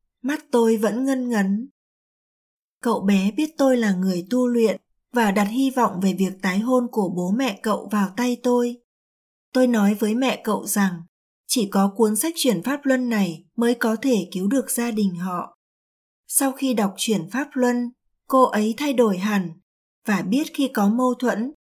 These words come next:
thì cần hướng nội tìm. Cô ấy nói với tôi, "Từ nay tôi sẽ thay đổi." Đúng lúc ấy,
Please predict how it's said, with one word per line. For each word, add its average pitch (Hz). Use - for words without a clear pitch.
thì 233
cần 202
hướng 202
nội 262
tìm. 196
Cô 247
ấy 208
nói 208
với 202
tôi, 233
"Từ 202
nay 240
tôi 254
sẽ -
thay 269
đổi." 202
Đúng 226
lúc 320
ấy, 214